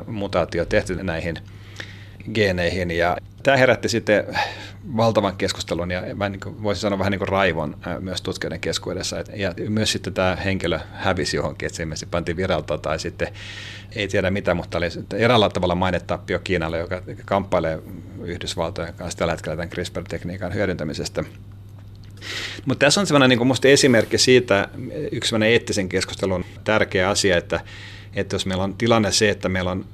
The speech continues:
sairausgeeni ja me halutaan se korjata, jotta me pystytään jollekin ihmiselle sit luomaan hyvät elämän edellytykset verrattuna sit tilanteeseen, missä meillä on ihan terveitä ihmisiä ja lähdetään niiden geenejä sitten kopeloimaan tällä tavalla.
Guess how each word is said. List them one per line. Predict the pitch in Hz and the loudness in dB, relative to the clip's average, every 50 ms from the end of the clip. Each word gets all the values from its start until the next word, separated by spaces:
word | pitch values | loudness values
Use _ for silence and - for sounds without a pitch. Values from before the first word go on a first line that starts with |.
| - - - - | -18 -18 -16 -12
sairausgeeni | - - - 107 104 104 98 92 87 - - - - 107 98 87 82 85 85 | -6 0 2 4 4 6 4 4 2 2 -2 -2 2 2 2 2 2 2 0
ja | 82 | -2
me | 90 87 | -2 -2
halutaan | 87 87 82 - 82 85 | -2 -4 -4 -4 -4 -2
se | - 95 85 - - - - - - - - - - | -2 -4 -4 -4 -8 -16 -14 -14 -14 -14 -14 -16 -8
korjata, | - - 107 104 98 92 87 80 - 85 | 0 2 2 4 4 2 2 2 0 -4
jotta | 85 - 90 | -4 -4 -4
me | 85 78 | -6 -4
pystytään | - 92 90 90 101 90 90 107 123 85 | -4 -6 -4 -2 -2 -2 -2 -4 -6 -6
jollekin | 98 90 92 90 - 87 | -4 -4 -4 -2 -2 -2
ihmiselle | 90 90 85 - 92 90 87 | -2 -2 -2 -4 -4 -4 -4
sit | 82 92 87 - | -4 -4 -6 -4
luomaan | 90 92 90 90 92 87 82 82 - - - - - - - - - - - | -2 0 0 0 0 -2 -4 -6 -10 -14 -14 -14 -14 -14 -16 -16 -14 -8 -6
hyvät | 113 104 - - - - | -2 -2 -2 -2 -2 -4
elämän | - 101 101 95 92 92 90 87 | -4 -2 0 0 0 0 -2 -4
edellytykset | - 98 101 101 92 90 85 - 80 - - - 82 - - - - - - - - - - - - - - - - - - 110 | -4 -2 0 0 0 0 0 -2 -2 -2 0 -2 -2 -4 -4 -10 -12 -14 -16 -18 -18 -18 -18 -18 -16 -16 -18 -18 -18 -14 -8 -2
verrattuna | 107 117 127 127 123 107 - - 98 85 92 | 2 2 4 4 4 2 0 -2 -2 -2 -2
sit | 92 - - | -4 -4 0
tilanteeseen, | - 107 98 92 92 87 - 87 82 - 90 | 0 2 2 2 0 2 0 0 0 0 -2
missä | 90 95 - 98 | -4 -4 -4 -4
meillä | 92 90 87 | -4 -4 -4
on | 92 | -4
ihan | 101 95 98 95 | -4 -4 -6 0
terveitä | 98 113 113 104 92 87 78 73 - - 69 | 2 2 2 2 2 0 -2 -2 -2 -2 -2
ihmisiä | - 80 90 90 85 78 - - 90 82 92 | 0 0 -2 -2 -2 -4 -4 -4 -4 -4 -2
ja | 101 98 | -2 -2
lähdetään | 92 92 95 95 98 95 92 95 92 - | -2 -2 -2 -2 -2 -2 -2 -2 -4 -4
niiden | - 113 107 101 - 98 90 | -2 -4 -2 -2 -2 -4 -2
geenejä | 85 87 85 82 69 73 78 | 0 -2 -2 -2 -4 -6 -6
sitten | - - - - - 85 | -6 -8 -6 -6 -6 -6
kopeloimaan | - - 87 82 107 98 82 73 78 73 73 73 - | -4 -4 -4 -4 -4 -4 -4 -4 -4 -4 -6 -6 -4
tällä | - - 80 76 | -2 -2 -2 0
tavalla. | - 87 78 69 67 65 73 - | 0 -2 -2 -2 -2 -2 -4 -6